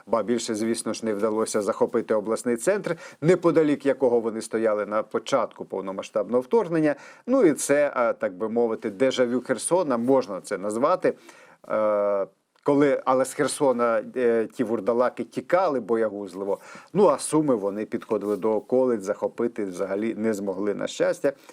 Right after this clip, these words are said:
І тепер просто мстяться, вочевидь, так. Принаймні, я собі це трактую. Так от, Д С Н С повідомляє, що, е, нині Суми знову були під масовою атакою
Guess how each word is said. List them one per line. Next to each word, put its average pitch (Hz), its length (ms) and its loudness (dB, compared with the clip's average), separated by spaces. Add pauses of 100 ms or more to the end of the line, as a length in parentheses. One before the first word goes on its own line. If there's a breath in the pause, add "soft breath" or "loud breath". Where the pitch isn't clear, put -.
(100)
І 285 60 0
тепер 233 280 0
просто 127 380 -2
мстяться, 120 560 -2
вочевидь, 95 600 -6
так. 95 300 -4 (500 loud breath)
Принаймні, 147 420 2
я 120 160 2
собі 101 240 -8
це 107 180 -2
трактую. 120 520 0
Так 127 240 0
от, 214 180 4 (300 loud breath)
Д 139 160 4
С 180 180 2
Н 180 100 2
С 180 160 4
повідомляє, 127 640 2
що, 143 600 4
е, 120 240 4
нині 135 320 0
Суми 170 420 4
знову 131 420 2
були 113 300 0
під 104 200 -6
масовою 110 640 0 (460 loud breath)
атакою 143 840 2